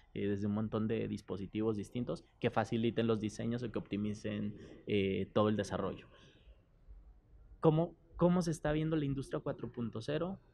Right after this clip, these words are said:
con respecto a la, a la economía circular? ¿Es un driver, es un aliado, es un problema, es un reto? ¿Qué es? ¿Cómo lo ven?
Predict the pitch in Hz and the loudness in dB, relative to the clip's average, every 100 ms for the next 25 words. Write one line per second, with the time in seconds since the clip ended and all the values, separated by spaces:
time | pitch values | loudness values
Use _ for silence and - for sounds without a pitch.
0 | - - 120 117 - 110 - 104 104 101 | -20 -2 -2 -2 -2 -4 -2 -2 -2 -2
1 | 98 92 117 104 110 107 107 107 110 107 | -6 -8 -6 -6 -4 -4 -2 -4 -4 -4
2 | 92 - - _ - 117 110 127 127 127 | -4 -6 -18 _ -4 -2 0 0 2 4
3 | 135 165 160 160 151 147 107 101 - 123 | 4 4 4 2 0 -2 -2 -4 -4 -4
4 | 123 127 127 127 127 127 143 147 156 156 | -4 -2 -4 -4 -2 0 2 2 2 2
5 | 151 147 147 127 - 127 113 120 127 143 | 2 2 2 0 0 -2 0 2 4 4
6 | 151 151 147 147 143 - 104 113 113 123 | 4 2 0 -2 -4 -4 -6 -4 -2 -2
7 | 147 151 131 - 110 - - - _ - | -2 -4 -8 -4 -6 -8 -18 -20 _ -2
8 | 143 127 113 | 2 2 0